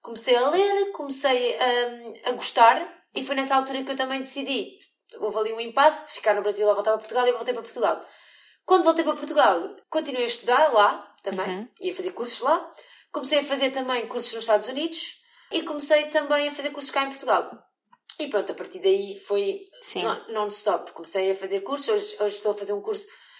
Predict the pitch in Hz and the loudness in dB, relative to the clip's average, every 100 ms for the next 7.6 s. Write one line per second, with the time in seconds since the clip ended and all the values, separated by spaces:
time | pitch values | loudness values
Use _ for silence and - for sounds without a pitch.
0 | _ - 208 208 220 220 202 202 208 208 | _ 2 4 4 0 0 0 -2 -2 -4
1 | 285 - _ 170 180 180 190 _ _ - | -4 -14 _ -12 -12 -12 -18 _ _ -18
2 | 175 - - 175 - _ 175 180 170 190 | -18 -14 -12 -12 -14 _ -6 -6 2 4
3 | 208 254 - _ - _ - - - _ | 4 2 -12 _ -20 _ -20 -20 -20 _
4 | 185 170 185 - 185 190 185 196 190 220 | -4 0 0 0 -2 0 0 0 2 2
5 | 233 220 254 233 196 190 190 190 214 302 | 2 0 -2 -2 0 2 4 4 2 -2
6 | 339 233 196 202 202 208 190 190 185 190 | -2 -2 -2 0 0 2 0 -4 -6 -4
7 | 185 214 269 294 330 | -2 -2 -2 -4 -8